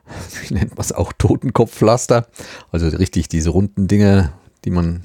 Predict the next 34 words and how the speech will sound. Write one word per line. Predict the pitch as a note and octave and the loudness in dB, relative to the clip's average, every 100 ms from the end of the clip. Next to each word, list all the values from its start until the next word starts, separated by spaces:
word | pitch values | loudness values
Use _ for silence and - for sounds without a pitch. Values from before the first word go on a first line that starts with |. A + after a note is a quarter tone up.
| - _ | -16 _
viel, | - - G2 F#2+ F2 | -10 0 4 4 0
diese | - E2+ | -2 -2
runden | D#2+ F2+ G2 | 0 0 -4
Steine, | - F#2 G2 G2 | 0 2 2 2
die | E2+ | 2
man | E2+ | 0
viel | - G2+ | 2 2
in | F2+ | 4
Mecklenburg-Vorpommern | E2+ F#2 F2+ F#2+ F2+ - G2 - G2+ G2 F#2+ - - - - - - - _ | 2 0 0 0 0 0 0 2 2 2 0 -6 -20 -20 -18 -18 -20 -20 _
in | F2 E2+ | -2 0
so | F2+ E2+ - | 0 0 2
alten | F2+ F#2 F2+ | 0 0 0
kleinen | - E2+ D#2+ | 0 0 2
Dörfern | F2+ E2+ D#2+ | 0 0 0
vorfindet, | G2+ G#2 A2+ A#2+ A#2 | 0 2 2 0 0
muss | G2 - | -4 0
man | F2 | -2
drüber. | E2+ G2 C#3 F#3+ _ _ _ _ _ _ _ _ _ _ | 2 2 2 0 _ _ _ _ _ _ _ _ _ _
Also | G2 F#2+ F#2+ | 0 2 2
es | F#2 | 0
liegt | F#2+ - | -4 -2
dann | F2 | 0
aber | D#2 D#2+ E2 - _ | 2 2 0 -8 _
schön | - F2+ E2+ E2 F#2 | -4 2 2 2 -4
am | - D2+ | -8 -6
See, | - G#2 B2 G3+ - _ _ _ _ _ | -2 2 4 2 -4 _ _ _ _ _
sehr | - - E2 E2 D#2+ D#2 _ _ | -16 0 2 4 2 0 _ _
alleine. | E2+ D#2 F#2 C3 E3+ F#3 _ _ _ _ - - - - - - | -2 2 4 4 2 0 _ _ _ _ -20 -20 -20 -20 -20 -2
Nebenan | F#2 G2 F2 G#2+ | 0 0 0 0
ist | A#2 | 0
noch | G2 | 0
eine | F#2+ | 0
kleine | G2 F2 E2+ | 2 2 2
Bungalow-Siedlung | D#2+ C3+ C#3+ C#3+ C#3 C3 C3+ C3+ B2+ C3 | 0 2 2 4 4 2 2 2 2 -2